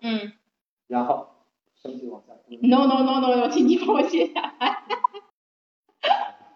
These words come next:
Speaker 1: 太重了，这个对我来说太重了。这个多重啊？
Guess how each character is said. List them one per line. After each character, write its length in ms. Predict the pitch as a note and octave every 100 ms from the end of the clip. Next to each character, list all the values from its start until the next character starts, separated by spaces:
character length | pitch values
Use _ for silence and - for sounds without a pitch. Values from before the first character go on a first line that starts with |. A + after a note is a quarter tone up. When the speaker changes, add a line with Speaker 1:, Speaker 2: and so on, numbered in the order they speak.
| _ _ - C#5 B4+ B4+
Speaker 1:
太 200 | F#4+ E4
重 180 | F#4+ E4+
了， 160 | D4
这 80 | C#4+
个 140 | C#4+ B3+
对 100 | C4
我 120 | B3+
来 120 | G#3
说 160 | B3+ B3
太 140 | -
重 160 | - A3
了。 160 | F3+ _ _ _ _ _
这 140 | G4
个 80 | G4
多 200 | F#4+ G4
重 140 | G4
啊？ 280 | - - -